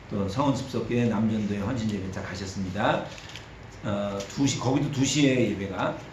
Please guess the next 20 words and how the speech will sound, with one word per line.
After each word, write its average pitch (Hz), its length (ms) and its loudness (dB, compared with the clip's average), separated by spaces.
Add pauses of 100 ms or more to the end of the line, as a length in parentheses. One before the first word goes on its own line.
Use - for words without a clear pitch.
(300)
네, 101 180 -2
두-, - 80 -10 (120)
예배 107 240 0
잘 107 260 0
마치시고 104 760 -2 (240)
무사히 117 360 4
돌아오시게 104 720 0
우리 98 260 -4
여러분 95 420 -2
기도 - 240 -4
많이 95 320 -2
해주시기 95 320 -6
바랍니다. 87 680 0 (680)
자, 113 140 8
오늘은, 185 920 10 (180)
어, 107 580 4
빌립보서 165 480 6
사 131 260 8
장 139 300 8
이십사, - 420 -2